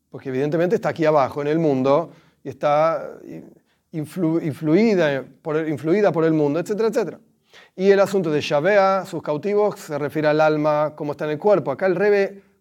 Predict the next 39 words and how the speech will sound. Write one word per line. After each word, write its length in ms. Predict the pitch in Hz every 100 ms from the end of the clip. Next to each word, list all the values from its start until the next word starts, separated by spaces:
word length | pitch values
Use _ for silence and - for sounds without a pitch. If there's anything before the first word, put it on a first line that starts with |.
| _
por 180 | 165
alguna 360 | 151 160 220 240
razón, 540 | 196 - 214 233 247 - - _ _
como 200 | 160 156
que 480 | 165 165 160 - _ _
cambia 480 | 196 196 170 151 143
un 100 | 139
poco 300 | 170 147 147
el 180 | 143 -
pshat. 360 | - 131 - _ -
O 80 | 156
yo 160 | 214
no 80 | 196
lo 60 | 185
entendí 320 | 156 165 196
antes 340 | 233 247 240
o 40 | 190
el 60 |
Rebbe 160 | 190 185
lo 100 | 165
cambió. 360 | 151 139 123 - - _ _ _ _ _ _
Porque 200 | 123 139
el 60 |
Rebbe 180 | 175 190
acá 300 | 180 - 190
está 140 | 185
hablando 240 | 175 196 190
de 180 | 165 208
Etzem 280 | 202 202
Haneshama, 500 | 160 156 185 143 113 101
la 80 | 143
esencia 360 | 156 196 175
del 100 | 170
alma. 260 | 185 143 131
Y 60 |
antes 200 | 165 175
el 80 | 170
Rebbe 200 | 175 196
dijo 540 | 220 214 202 202 226